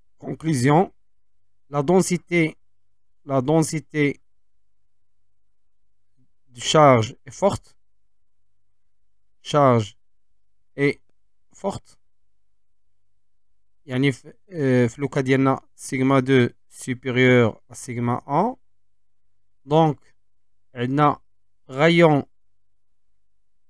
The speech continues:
rayon de la sphère plus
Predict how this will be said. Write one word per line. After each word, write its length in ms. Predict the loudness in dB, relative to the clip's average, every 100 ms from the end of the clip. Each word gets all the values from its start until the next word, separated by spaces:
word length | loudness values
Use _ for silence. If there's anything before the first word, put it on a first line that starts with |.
| -20 _ _ _ _ _ _
rayon 360 | -2 0 0 -4 _ _
de 240 | -8 -2 0
la 120 | 0
sphère 560 | -2 -4 2 2 2 -6 _ _ -20 -20 -20 _ _ -20 _ _ _ _ _ _ _ _ -20 _ _ _ _ _ _ _ _ _ _ _ _ _ _ _ _ _ _ _
plus 340 | -6 -2 -2